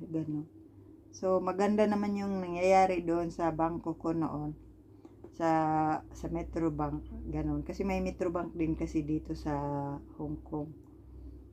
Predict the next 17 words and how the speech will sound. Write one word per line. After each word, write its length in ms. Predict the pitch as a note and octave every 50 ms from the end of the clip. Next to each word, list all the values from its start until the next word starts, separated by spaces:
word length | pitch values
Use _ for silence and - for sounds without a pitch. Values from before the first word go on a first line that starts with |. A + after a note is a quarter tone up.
| - -
Pero 120 | - E3
marami 400 | E3 E3 E3+ E3+ E3+ E3 E3+ E3
namang 280 | E3 E3 D#3+ D#3+ D#3 D#3
mga 260 | D#3 D#3 D3+ D3+ D3+ D3 D3 C#3+
bangko 400 | C#3+ D#3 D#3 D#3+ E3 - E3 D#3
dito 320 | D3+ D3 D3 - - D3
sa 160 | - - D#3 D3+
Hong 200 | C#3+ D3 D3+ -
Kong. 240 | - D3 C#3+ C#3+ C#3+ C3+ - - - - - - - - - -
Mayroon 320 | F3+ E3+ F3 F3 E3+ E3
ditong 560 | D#3+ E3 E3+ F3+ E3+ D#3+ D#3+ D#3+ D#3 D#3 D3+
B 160 | D3 D#3+ E3
D 160 | E3 G3+ F3+ - F3+
O, 480 | F#3 F#3 F#3 F#3+ F#3+ F#3+ G3 F#3+ F#3+ F#3+ - - - - - - - - - - - - - - - - - - -
B 160 | - - F3
D 240 | D#3 F3+ F3 - -
O, 480 | F3+ F#3 F#3+ G3+ G#3 G#3+ A3 A#3 A#3+